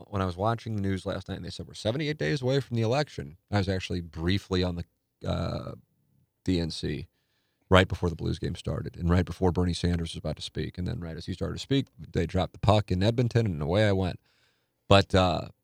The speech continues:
I was like, "Oh, it's, I'm so glad it's almost, it's seventy-eight days that you can see the light at the end of the tunnel."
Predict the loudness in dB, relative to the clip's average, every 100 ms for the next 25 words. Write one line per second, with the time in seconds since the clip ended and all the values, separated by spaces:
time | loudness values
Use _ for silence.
0 | _ 0 2 4 6 6 4 -4 2 2
1 | 2 6 8 8 6 6 4 0 0 0
2 | 0 0 2 4 4 4 4 4 2 -2
3 | -4 -2 0 2 4 4 4 0 -2 0
4 | 0 0 0